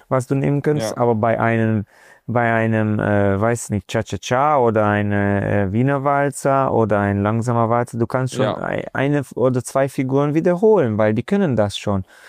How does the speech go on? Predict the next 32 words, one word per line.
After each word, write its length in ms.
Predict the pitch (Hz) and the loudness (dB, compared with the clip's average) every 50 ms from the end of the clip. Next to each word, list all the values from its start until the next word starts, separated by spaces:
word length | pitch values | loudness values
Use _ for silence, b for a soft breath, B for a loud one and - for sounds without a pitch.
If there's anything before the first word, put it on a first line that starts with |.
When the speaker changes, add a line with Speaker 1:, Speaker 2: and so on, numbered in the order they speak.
| B B B B | B B B B
Speaker 1:
Weil 140 | 117 120 | -2 0
das 180 | 117 135 135 - | 0 -2 -4 -4
passt 280 | - - 226 226 - - | -4 -4 -4 -4 -4 -4
zu 240 | - 135 113 104 117 | -2 -2 0 0 2
beide 300 | 113 117 110 107 104 101 | 2 2 2 2 0 -2
Tänze 400 | - - 104 98 98 - - - | -2 -2 -4 -2 -4 -6 -8 -12
zum 220 | - - - 98 92 | -8 -6 -4 -2 -2
Beispiel. 560 | 92 92 90 90 - - - - 90 87 87 B B | 0 -2 -2 -4 -8 -10 -6 -6 -4 -4 -6 B B
Speaker 2:
Ja. 280 | B 117 117 117 131 151 | B -4 -2 0 2 2
Speaker 1:
Rumba 220 | 185 196 151 135 123 | 2 2 2 2 2
und 200 | 123 123 120 - | 2 0 0 -2
Cha-Cha-Cha 440 | - 131 120 - 123 - - 120 117 | -4 -4 -4 -4 -4 -2 0 0 2
ist 220 | 120 117 - - - | 0 0 -4 -6 -4
fast 200 | 139 127 131 135 | -4 -2 0 2
Speaker 2:
Oder 300 | 143 151 160 - 123 - | 2 2 2 2 0 0
Speaker 1:
sehr 80 | - | 0
Speaker 2:
zum 160 | 120 165 190 | -2 0 0
Speaker 1:
ähnlich, 80 | 180 135 | 2 2
Speaker 2:
Beispiel, 360 | 113 107 117 127 107 110 120 135 | 2 2 2 2 2 2 0 0
Speaker 1:
ne? 100 | 107 98 | 0 0
Speaker 2:
wenn 200 | 107 110 117 113 | -2 -2 0 0
du 60 | 113 | 0
jetzt 240 | 110 110 117 110 95 | 2 2 2 2 2
Speaker 1:
Als 120 | 98 104 | 0 0
Speaker 2:
einen 140 | 107 120 123 | 0 -2 -4
Standardtanz 640 | - - 135 139 143 131 123 - 127 123 120 120 123 | -4 -4 -4 -2 -2 -2 -2 -2 -4 -6 -6 -4 -4
hattest 340 | 120 117 - - 113 - - | -4 -4 -6 -8 -14 -10 -8
und 100 | 110 110 | -6 -4
dann 120 | 107 107 - | -4 -4 -4
kommt 200 | - 113 110 107 | -4 -6 -4 -2
der 100 | 110 107 | -4 -4
zweite, 480 | - - - 113 120 127 127 - - - | -4 -4 -4 -2 -2 -2 -2 -6 -10 -14